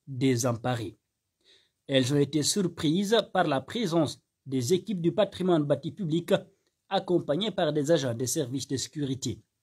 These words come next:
Certains citoyens qui ont été rencontrés par le site africaguinée point com, plusieurs infrastructures ont été cochées. On remarque des croix rouges sur des belles villas. Même des écoles ne sont pas épargnées.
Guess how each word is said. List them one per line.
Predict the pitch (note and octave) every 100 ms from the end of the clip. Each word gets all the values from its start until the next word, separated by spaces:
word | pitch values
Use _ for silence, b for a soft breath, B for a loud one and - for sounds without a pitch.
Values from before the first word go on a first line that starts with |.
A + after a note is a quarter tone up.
| b b b _
Certains | - C#3 - - D3
citoyens | - C#3 C#3 E3+ E3 - _ _ _ _ _
qui | F3 E3
ont |
été | D3+ D#3
rencontrés | D3 - E3+ C#3+ G3 G3
par | F#3
le | D#3 D3+
site | F3 - -
africaguinée | F3 - E3+ E3+ D#3 D#3
point | C3+ D3+
com, | B2 C3 D3+ G3 F#3+ B _
plusieurs | D3+ D3+ C3+ D#3+ C#3 - _ - B2+
infrastructures | E3 D3+ E3+ D3+ F3 E3 - G3+ F#3
ont | F3
été | F3 E3+ D#3
cochées. | - G3 D3 C#3 D#3+ E3 _ _ _ _ _ _ -
On | F3
remarque | C#3+ E3 D#3+ C#3 - _ _ _ _ _
des | C#3 D3+
croix | D3 D#3+ C3+
rouges | A#2 F3 C#3
sur | - E3 C#3
des | B2+
belles | A2+ G3+ D#3+
villas. | A#2 A2+ B2+ - _ _ _ _ -
Même | C3 G3+
des | A3+ G3+ E3
écoles | D#3 A2 - _
ne | C#3+
sont | C3+ B2+
pas | B2 A2
épargnées. | B2+ B2+ B2+ C3 G#2+